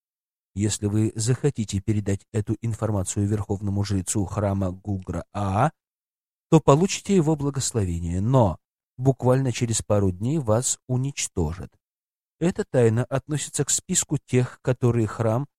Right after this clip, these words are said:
хранит с особой тщательностью. Поэтому мне хотелось бы,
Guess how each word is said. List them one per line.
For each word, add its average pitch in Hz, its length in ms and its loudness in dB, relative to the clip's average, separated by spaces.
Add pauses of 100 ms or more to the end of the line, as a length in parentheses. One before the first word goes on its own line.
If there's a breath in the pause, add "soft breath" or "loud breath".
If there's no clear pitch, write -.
(260)
хранит 139 520 2 (120)
с - 160 0
особой 131 420 2
тщательностью. 82 920 -6 (600)
Поэтому 101 500 0
мне 135 580 2
хотелось 156 560 -2
бы, 156 200 -2